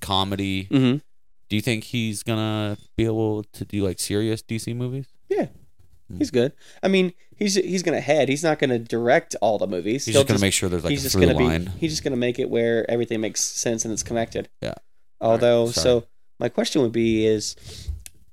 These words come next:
Speaker 2: so since the Batman movie was already done, The
Speaker 1: Right.
Speaker 2: Batman, and it's supposed to be three movies, but
Speaker 1: Yeah.
Speaker 2: being that,
Speaker 1: And,
Speaker 2: that
Speaker 1: and,
Speaker 2: they
Speaker 1: and
Speaker 2: just
Speaker 1: Batman does not fit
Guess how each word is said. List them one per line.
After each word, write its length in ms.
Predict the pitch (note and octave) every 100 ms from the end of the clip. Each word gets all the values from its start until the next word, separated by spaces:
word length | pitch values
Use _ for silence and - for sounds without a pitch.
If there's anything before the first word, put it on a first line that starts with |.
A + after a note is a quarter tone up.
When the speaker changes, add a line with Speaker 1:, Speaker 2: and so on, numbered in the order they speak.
| -
Speaker 2:
so 240 | - C3+
since 280 | B2+ D3+ D3
the 100 | -
Batman 640 | A#2 - A#2 D#3+ - D3+ B2
movie 200 | B2 A#2+
was 180 | A#2 A2+
already 400 | A2 A#2 B2 A2+
done, 520 | - A2 D2 F#2+ A2 -
The 180 | A2 A#2
Speaker 1:
Right. 140 | A#2
Speaker 2:
Batman, 460 | A2 F#2+ G2+ G2+ - - - -
and 240 | - A#2+ A#2
it's 120 | A#2
supposed 300 | - F3+ -
to 40 | D#3+
be 120 | A#2
three 460 | - B2 B2+ C#3+ B2
movies, 640 | A2+ A2+ - - - - - - - -
but 160 | A#2+
Speaker 1:
Yeah. 160 | F#2 E2 -
Speaker 2:
being 400 | C3 D3+ F3+ D3+
that, 420 | B2 A2+ A2 - - - - -
Speaker 1:
And, 120 | A2
Speaker 2:
that 60 | G#2+
Speaker 1:
and, 120 | A2+
Speaker 2:
they 80 | A#2
Speaker 1:
and 80 | A2+
Speaker 2:
just 60 | A2+
Speaker 1:
Batman 300 | A#2+ B2+ G2+
does 140 | F#2
not 160 | G#2 F2+
fit 320 | - G2 -